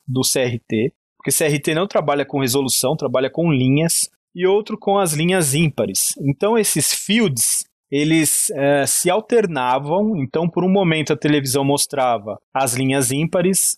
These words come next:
e aí, rapidamente, né, muito rápido, oscilava e mostrava as linhas pares. Cada oscilação, onde mostrava a linha ímpar e par,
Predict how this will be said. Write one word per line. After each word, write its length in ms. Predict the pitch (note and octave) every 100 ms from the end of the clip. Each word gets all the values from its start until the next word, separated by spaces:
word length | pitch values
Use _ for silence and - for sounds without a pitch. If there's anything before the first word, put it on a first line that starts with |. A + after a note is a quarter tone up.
| _
e 140 | C#3 C3+
aí, 260 | C#3 C#3
rapidamente, 840 | D3+ D3 D#3+ D#3 D#3 C3+ C3+ E3 -
né, 80 | C3
muito 320 | C3 E3 -
rápido, 500 | A2+ B2 C3+ D#3+ D3 - _
oscilava 840 | - B2+ - C3+ A#2+ B2+ C3+ D3+ D3+
e 120 | D3+ C#3+
mostrava 540 | C#3+ C#3 C3+ C3+ C#3
as 100 | B2
linhas 380 | B2+ C#3+ D#3 -
pares. 640 | - B2 G#2+ F#2 - - - _ _ _
Cada 320 | - A3 A3
oscilação, 800 | G3 - F3+ D#3 - - F3+ D3+
onde 180 | C3+ C#3
mostrava 460 | C#3+ C#3 C#3+ C3
a 20 | C3+
linha 300 | C3+ C3+ C3+
ímpar 380 | E3+ F#3+ D#3
e 60 | B2+
par, 480 | - C#3+ E3+ A#2+